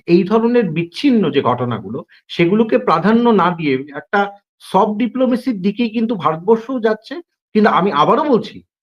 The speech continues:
মোহাম্মদ ইউনূসের নেতৃত্বে যারা রয়েছেন উপদেষ্টা, তাদের বক্তব্যে কিন্তু লাগাম, আহ, পরাতে হবে সমন্বয়কদের।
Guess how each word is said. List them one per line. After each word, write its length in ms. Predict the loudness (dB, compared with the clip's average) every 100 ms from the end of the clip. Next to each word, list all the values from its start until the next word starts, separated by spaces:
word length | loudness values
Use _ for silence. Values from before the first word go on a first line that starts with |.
| _
মোহাম্মদ 480 | -2 0 0 0 0
ইউনূসের 400 | 0 0 0 0
নেতৃত্বে 520 | 0 0 -8 0 0
যারা 280 | 2 0 2
রয়েছেন 380 | 2 2 2 -2
উপদেষ্টা, 640 | 0 -4 -4 -10 -12 -12 _ _ -2
তাদের 380 | -2 0 -2
বক্তব্যে 600 | 0 -4 -8 _ -6 -4
কিন্তু 300 | -6 -8 -2
লাগাম, 500 | 2 2 2 -2 -2 -10 _
আহ, 180 | -8 -8 -4
পরাতে 320 | -2 -2 0
হবে 160 | 0 0
সমন্বয়কদের। 720 | 2 0 2 -2 -4 -8 -14